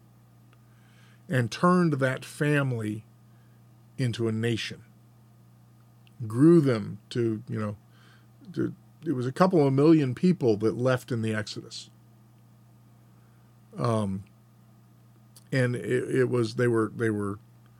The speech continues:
refined in the fire. They were melted in the fire. The, the, the, the iron furnace was where iron ore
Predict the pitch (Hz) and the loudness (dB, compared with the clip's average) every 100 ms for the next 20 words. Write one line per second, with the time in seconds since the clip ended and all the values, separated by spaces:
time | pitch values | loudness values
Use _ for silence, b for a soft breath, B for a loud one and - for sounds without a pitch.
0 | b b b 131 120 - 147 156 156 143 | b b b -4 -4 0 2 4 2 2
1 | 120 117 110 101 123 113 107 101 98 110 | 0 -2 -4 -6 -2 0 0 -2 -2 -2
2 | 107 104 104 110 120 147 - 135 117 113 | 0 -2 -2 0 2 2 2 0 0 -2
3 | 107 - 113 107 101 95 95 - b b | -6 -6 -2 -2 -2 -4 -8 -16 b b
4 | b b b 131 113 117 117 110 107 - | b b b -4 -2 -2 -2 -2 -4 -6
5 | - 113 107 - - - 120 143 160 196 | -8 -8 -8 -16 -18 -8 -6 2 4 6
6 | 170 143 - 170 170 135 113 - - - | 4 2 2 4 4 2 -2 -4 -8 -12
7 | b b b b - 127 123 120 131 127 | b b b b -2 2 2 4 4 4
8 | - 131 135 151 147 127 107 135 151 143 | 2 -2 0 2 0 -2 0 4 6 6
9 | 110 98 98 | 6 4 -4